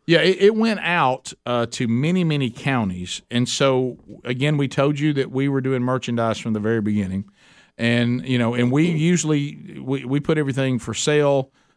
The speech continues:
uh, not, didn't have many, many giveaways, anything like that. But in this particular instance, we had an idea that we would get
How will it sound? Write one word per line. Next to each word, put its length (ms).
uh, 360
not, 360
didn't 300
have 120
many, 380
many 220
giveaways, 600
anything 280
like 200
that. 300
But 120
in 80
this 200
particular 640
instance, 640
we 220
had 160
an 120
idea 640
that 180
we 160
would 260
get 440